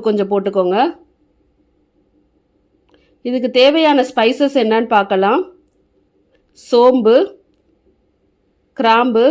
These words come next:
ஸ்டார் பூவில் பாதி எடுத்திருக்கேன், கொஞ்சம் பட்டை, மராட்டி மொக்கு, கல்பாசி நீங்க தேவைன்னா யூஸ் பண்ணிக்கோங்க, பிரியாணி இலை. எங்களுக்கு கல்பாசி ஸ்மெல் பிடிக்குங்கிறனால நான் கொஞ்சம் சேர்த்துக்கிட்டேன்.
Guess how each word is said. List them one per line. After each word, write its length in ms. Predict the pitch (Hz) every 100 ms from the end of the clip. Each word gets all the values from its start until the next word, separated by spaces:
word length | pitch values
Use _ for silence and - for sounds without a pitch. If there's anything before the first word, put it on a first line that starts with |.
| 330 - _ _ _ _ _ _ -
ஸ்டார் 400 | 254 240 285 302
பூவில் 260 | 262 240 208
பாதி 220 | 208 208 214
எடுத்திருக்கேன், 520 | 202 196 196 220 320 - _ _ _ _ _
கொஞ்சம் 360 | 247 262 311 -
பட்டை, 360 | 220 202 - 214 359 - _ _ _ _ _ _ _ _ -
மராட்டி 380 | 226 247 269 277 233
மொக்கு, 340 | 202 - 233 370 - _ _ _ _ _ _ _ _ _ _ -
கல்பாசி 560 | 240 302 302 285 294 226 107
நீங்க 180 | 226 226 220
தேவைன்னா 320 | 247 277 277 277
யூஸ் 180 | 233 240
பண்ணிக்கோங்க, 520 | 226 208 208 196 208 415 - 208
பிரியாணி 400 | 233 262 247 214 180
இலை. 160 | 175 - _ _ _ _ _ _ _ _ _ _ _ 226
எங்களுக்கு 320 | 254 254 226 233
கல்பாசி 420 | 247 302 294 285
ஸ்மெல் 280 | 285 233 240
பிடிக்குங்கிறனால 720 | 240 240 269 254 233 220 247 277
நான் 140 | 220
கொஞ்சம் 240 | 214 202 202
சேர்த்துக்கிட்டேன். 560 | 202 202 196 190 233